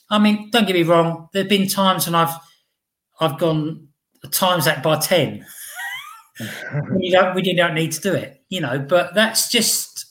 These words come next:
Speaker 1: sometimes some people need a bit more, and that's fine, but don't become one of those people. If you are that type of person, that's fine. But if
Speaker 2: Mm-hmm.
Speaker 1: you're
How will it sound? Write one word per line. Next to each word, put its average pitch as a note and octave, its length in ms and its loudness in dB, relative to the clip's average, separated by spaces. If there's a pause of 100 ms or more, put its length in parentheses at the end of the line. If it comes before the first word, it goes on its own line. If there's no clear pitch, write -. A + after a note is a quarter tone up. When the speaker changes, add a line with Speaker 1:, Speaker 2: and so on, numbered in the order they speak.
(480)
Speaker 1:
sometimes A#3+ 760 4
some B3+ 260 4
people F#3+ 320 -2
need F#3+ 420 -2
a F3 40 -4
bit G3 160 -2
more, E3+ 580 -2
and B3 140 0
that's D#4 200 -4
fine, D#3+ 540 2 (760)
but G#3+ 140 -4
don't C4 240 6
become A3+ 460 4
one F3+ 140 6
of C#3 100 -2
those B2+ 220 -4
people. B2 680 -12 (320)
If F#3 120 -12
you G3 140 2
are C4 300 6
that D3 160 -4
type C3+ 180 -4
of C3 120 -8
person, C#3+ 280 -4
that's D#3 180 -6
fine. B2 360 -6 (500)
But D#3+ 80 -14
if C#3 80 -6
Speaker 2:
Mm-hmm. C#3+ 340 -2
Speaker 1:
you're G3+ 140 0